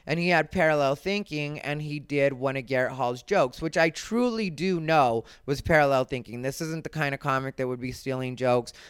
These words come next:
but I told him, and, you know, really, I coulda just minded my business and let this beast of a comic, uh, or beastier comic, um, take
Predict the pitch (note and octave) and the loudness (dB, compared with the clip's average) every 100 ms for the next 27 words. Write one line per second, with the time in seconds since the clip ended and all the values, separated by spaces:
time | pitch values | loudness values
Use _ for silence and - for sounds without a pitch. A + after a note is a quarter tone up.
0 | - - D#3 D#3 - D3 D3+ D#3 F#3+ G3 | -12 4 6 6 4 4 4 2 2 4
1 | G3+ F#3 E3 D3 C#3+ D3+ - E3+ F3+ E3 | 2 0 -2 0 -2 -4 -4 -4 -4 -6
2 | A3+ B3+ G3 A#3+ C4 G#3+ F3+ G3+ F3 E3 | -4 0 0 4 4 6 4 2 -2 -2
3 | D3 D#3+ E3 D#3+ D3 C#3 F3+ G3+ D#3+ D3+ | -2 -2 0 0 0 0 0 0 -2 -4
4 | D3 D3 D3+ - D#3 C3 B2 C#3+ E3 - | -2 0 0 0 -2 -2 -4 -2 -2 -2
5 | - D3 D3 F#3 F#3+ D#3+ D3 - - - | -2 0 2 2 2 2 -2 -4 -18 -14
6 | - C#3 C3+ C3 C3 - C3+ B2 A#2 C#3+ | -2 0 2 2 0 0 0 0 -2 -4
7 | C#3 B2+ C3+ F#3 F3 E3 C#3 C3+ C#3 - | -4 -4 2 4 4 -2 -4 -2 -4 -6
8 | _ _ - D3 C#3+ C3+ C3+ - F3 D#3+ | _ _ -6 -2 0 0 -4 -2 4 6
9 | D3+ - | 4 -2